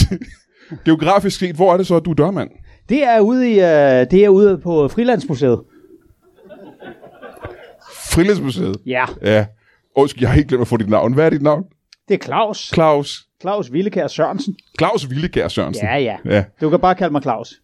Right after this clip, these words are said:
Speaker 1: Ja.
Speaker 2: Villekær Sørensen.
Speaker 1: Tak for det, Claus Villekær Sørensen.
Speaker 2: Ja.
Speaker 1: Dørmand på, på Frilandsmuseet.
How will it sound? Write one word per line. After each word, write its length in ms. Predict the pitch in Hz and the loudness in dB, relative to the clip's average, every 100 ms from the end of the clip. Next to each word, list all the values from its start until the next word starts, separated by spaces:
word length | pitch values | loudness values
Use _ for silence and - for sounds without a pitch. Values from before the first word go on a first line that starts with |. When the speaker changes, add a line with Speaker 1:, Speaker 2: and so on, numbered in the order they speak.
| _ 156 | _ -2
Speaker 1:
Ja. 80 | 147 - _ | -2 -8 _
Speaker 2:
Villekær 340 | 123 113 127 | -10 -6 -8
Sørensen. 380 | 117 117 117 - _ _ 269 _ _ _ - - - 554 - - - - 554 494 494 494 466 659 _ - - - - - - - _ | -8 -12 -14 -20 _ _ -20 _ _ _ -20 -18 -18 -16 -16 -18 -18 -20 -20 -20 -20 -20 -20 -20 _ -18 -18 -18 -20 -20 -20 -20 _
Speaker 1:
Tak 200 | - 120 - | -2 -2 -2
for 80 | |
det, 180 | 95 92 - _ - | -8 -10 -12 _ -4
Claus 300 | 104 - 101 | -2 -4 -4
Villekær 340 | 101 104 - | -2 -2 -4
Sørensen. 380 | - 98 - 101 | -2 -4 -4 -6
Speaker 2:
Ja. 40 | - - - - - - 139 | -8 -20 -20 -20 -10 -2 0
Speaker 1:
Dørmand 320 | 156 170 - | 0 -2 0
på, 240 | 147 135 - | 0 0 -4
på 80 | |
Frilandsmuseet. 640 | 139 123 127 127 117 123 | -4 -2 -2 -2 0 0